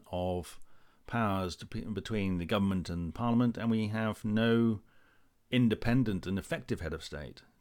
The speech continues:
to provide a role as, uh, a referee or an arbiter in times of crisis or political stalemate. And we saw this last year with the,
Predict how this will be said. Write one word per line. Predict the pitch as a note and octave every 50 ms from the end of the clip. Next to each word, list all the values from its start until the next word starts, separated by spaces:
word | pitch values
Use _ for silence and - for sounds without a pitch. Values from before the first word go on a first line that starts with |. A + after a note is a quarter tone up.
| _
to | - - - G2 F#2+ F#2+ F#2+ G2 F#2+ G2 G2+ G#2
provide | - G2 F#2 G2+ G2+ G2+ G2+ G2+ G2+ G2 F#2 E2+ - - - _ _ _ _ _ -
a | F#2 F2 F2 F2 E2+ E2+
role | F2 F#2 G2+ G2+ G2+ G2+ G2 G2 F#2+ F#2
as, | D2 D2+ D2+ D#2 D2+ D2+ D2 - - - - -
uh, | - E2 D#2+ D#2+ D#2+ C2+
a | D#2+
referee | E2 F#2 G#2+ G2 - - - G2 G2 G2 G2+ G2 G2 G2 G2 G2
or | - F2 E2 D#2+ D#2+
an | E2+ G2
arbiter | G2 G2 G2 F2 F2 - G2 F2 E2+ E2+ F2 F#2+
in | F2 E2+ E2+ E2
times | - - F#2 F2 E2+ E2 -
of | -
crisis | - - A2+ G#2 F2+ - - F2 D#2+ -
or | - - E2+ E2+
political | - F#2+ E2 - - E2 D#2+
stalemate. | - - - E2 D#2+ D2+ D2 C#2+ D2 - - - _ _ _ _ _ _ _ _ _ _ _ _ _ - - _ _ _ _ _ _ _ _ _ _ _ _ _ _
And | - B2+
we | C3+ B2+
saw | - D3+ C3+ B2
this | A2+ G#2 F2+ -
last | G#2+ G#2 G2+ F#2 - -
year | - G#2+ G2+ G2 F#2 F2+
with | F#2 F2+ F2+ F2 D#2 - - -
the, | F#2+ F#2 F2+ F2 F2 F2 F2 F2 -